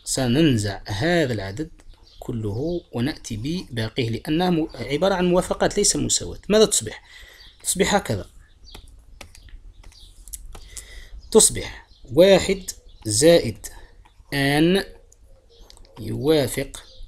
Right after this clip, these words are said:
صفر. بترديد سبعة. نأتي بهذا العدد إلى هذا الطرف لأن يجوز فعل ذلك، أو نق-، نقول نضيف الناقص واحد على كلا الطرفين كذلك يجوز. إذن تصبح آن يوافق ناقص واحد بترديد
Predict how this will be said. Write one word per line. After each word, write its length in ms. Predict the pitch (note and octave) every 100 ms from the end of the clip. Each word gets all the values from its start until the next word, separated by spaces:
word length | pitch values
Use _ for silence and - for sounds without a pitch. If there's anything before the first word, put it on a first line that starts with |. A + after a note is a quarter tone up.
| - -
صفر. 480 | - C3+ B2+ - - - -
بترديد 600 | A2+ A2 G2+ A#2 C#3+ E3 -
سبعة. 380 | - - - - - - _ - _ _ _ - - -
نأتي 320 | D#3+ E3+ D#3+
بهذا 340 | C#3 C3+ D#3
العدد 300 | C#3 A#2+ A2+ A2
إلى 120 | B2+
هذا 180 | A#2 A#2+
الطرف 340 | - A#2+ G#2+
لأن 260 | A#2 A#2 A2+
يجوز 480 | A2 G#2 A2+ A2+ - - -
فعل 240 | G#2+ G#2+
ذلك، 420 | G#2+ D3+ F#3 - - -
أو 140 | D3+
نق-، 220 | C#3+ C3
نقول 460 | A#2+ C#3 C3+ D3 B2+
نضيف 340 | B2 B2+ B2+
الناقص 380 | A#2+ B2+ A#2 -
واحد 180 | B2 A2+
على 160 | A2+ G#2+
كلا 200 | G#2+ G#2+
الطرفين 540 | - A#2+ A#2+ E3+ F3
كذلك 420 | - A2 A2 A2
يجوز. 420 | A#2 A#2 F#3+ - - - - - -
إذن 140 | C3 D#3
تصبح 460 | D#3 C3 G#2 - - - - -
آن 540 | C3+ C#3 C#3+ D#3 F3 - - - A#2
يوافق 720 | G#2+ A2 C3+ C#3+ A#2 G#2 - - _ A2+
ناقص 540 | G#2 B2+ C#3+ C3+ -
واحد 320 | A2+ G#2+ - - B2
بترديد 600 | G#2 G#2+ G#2 A#2 G#2+